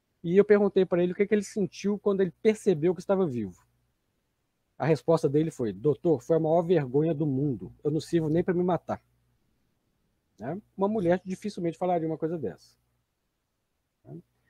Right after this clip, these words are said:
Mas o fato é que homens matam, se matam mais, o que tá por trás disso é letalidade do ato.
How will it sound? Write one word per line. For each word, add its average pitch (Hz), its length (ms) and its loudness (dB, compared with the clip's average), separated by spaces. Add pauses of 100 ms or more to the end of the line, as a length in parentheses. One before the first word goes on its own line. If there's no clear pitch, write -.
(760)
Mas 185 180 2
o 196 40 -2
fato 196 560 2
é 185 100 6
que - 340 -2 (800)
homens 170 340 4
matam, 143 300 0
se - 80 -6
matam 131 260 0
mais, 147 460 -2
o 165 80 -14
que - 80 -20
tá 160 120 2
por 147 140 -6
trás 143 260 0
disso 131 180 -2
é 147 40 2
letalidade 143 880 2
do 117 160 -2
ato. 175 460 -2